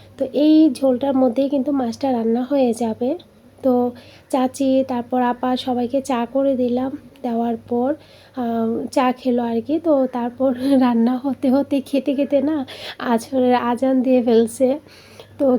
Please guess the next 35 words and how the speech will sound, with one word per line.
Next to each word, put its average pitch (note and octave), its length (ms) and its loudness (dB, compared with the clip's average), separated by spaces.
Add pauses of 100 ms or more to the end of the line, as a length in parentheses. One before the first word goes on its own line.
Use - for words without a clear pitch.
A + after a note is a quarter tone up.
কি C#4+ 160 0
করব, B3+ 360 6 (260)
শীতের C4 500 0
দিন C4 240 2
গ্যাসের C4 380 2
পরিমাণটা B3+ 560 0
একটু B3+ 260 0
কম B3+ 340 0
আসে, B3+ 460 -2 (260)
তো C4 140 2
রান্না A#3+ 360 0
বান্নাগুলো B3+ 1200 -2
করতে C4 400 -2
একটু C4 260 -4
লেট A#3+ 380 2
হয়ে C4 260 4
গেছে। A#3 380 4 (260)
আমি C4+ 260 0
তো C4+ 160 -6
আর C4 120 0
বন্ধ A#3+ 340 0
রাখি B3+ 400 0
নাই B3 240 2
চুলা, B3 380 0 (400)
একাধারে B3 540 -2
কিন্তু B3 320 -2
চুলা B3 300 2
চলতেই B3 520 0
ছিল। B3+ 300 -4 (1400)
তো D4+ 80 4
এখানে C#4+ 420 4
পাবদা C4 380 -2
মাছটা A#3+ 420 -2
হয়ে C4+ 320 2
গিয়েছে, B3 540 2